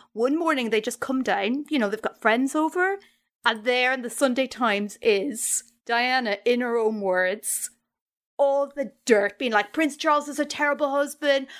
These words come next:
I tried to kill myself. I've got an eating disorder. All the family are out to get me."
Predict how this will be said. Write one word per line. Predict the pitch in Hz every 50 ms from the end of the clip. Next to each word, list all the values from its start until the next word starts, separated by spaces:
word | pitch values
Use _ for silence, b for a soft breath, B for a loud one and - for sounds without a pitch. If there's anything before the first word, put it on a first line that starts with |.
| B B
I | - 269
tried | 269 - 285 294 302
to | 302
kill | 247 - 302 311 302 302
myself. | 285 294 294 285 - 311 285 285 285 285 - B B B B
I've | 269 254
got | 294 302 294
an | 294 285
eating | 294 294 294 - 302 277
disorder. | 294 - - 320 285 285 285 285 277 277 285 269 269 B B B B
All | - 277 285 285
the | 311 294
family | - 311 294 277 285 294
are | 285 277
out | 285 294 285
to | 302
get | 233 294 277 277 - -
me." | 247 247 240 254 269 294 - _